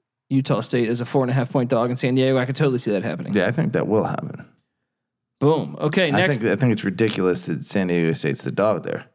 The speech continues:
Speaker 1: Ah, both teams are good. You know what I mean?
Speaker 2: It's
Speaker 1: Jordan
Speaker 2: in San
Speaker 1: Love.
Speaker 2: Diego?
Speaker 1: Yeah, yeah. Um,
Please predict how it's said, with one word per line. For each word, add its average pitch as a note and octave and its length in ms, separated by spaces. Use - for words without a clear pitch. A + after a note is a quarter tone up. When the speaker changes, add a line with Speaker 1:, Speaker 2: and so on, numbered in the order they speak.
Speaker 1:
Ah, E3+ 220
both F3 180
teams D3 200
are A#2+ 60
good. B2 340
You E3 60
know D3 80
what C#3+ 80
I C#3+ 40
mean? D3 200
Speaker 2:
It's B2 120
Speaker 1:
Jordan A2+ 240
Speaker 2:
in A2+ 60
San C3 120
Speaker 1:
Love. A2 160
Speaker 2:
Diego? G#2+ 520
Speaker 1:
Yeah, C3 280
yeah. E3 360
Um, D#3 280